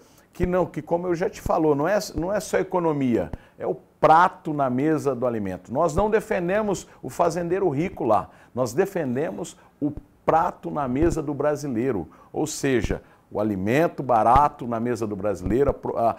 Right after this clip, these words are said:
a, a qualidade desse alimento e, principalmente, a geração de empregos no Brasil que o agro diretamente produz. E também,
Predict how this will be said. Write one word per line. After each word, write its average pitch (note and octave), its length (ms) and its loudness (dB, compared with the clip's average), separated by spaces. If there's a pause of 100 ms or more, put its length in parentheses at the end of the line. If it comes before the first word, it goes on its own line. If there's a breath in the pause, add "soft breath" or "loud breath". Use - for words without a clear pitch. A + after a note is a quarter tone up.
(180 loud breath)
a, G2+ 380 0
a G2+ 40 -4
qualidade C3+ 760 4
desse B2 240 -4
alimento A#2+ 460 -4
e, D3 40 -4
principalmente, E3 1000 -2 (180 soft breath)
a A#2+ 80 -2
geração C3+ 460 -2
de A#2+ 100 -8
empregos A#2 360 -4
no A#2+ 60 -4
Brasil G#2+ 380 -2
que - 120 -8
o A#2 120 0
agro A#2+ 280 0 (180 loud breath)
diretamente A2+ 640 -2
produz. F2+ 440 -4 (300 soft breath)
E - 160 -6
também, D#3+ 720 -2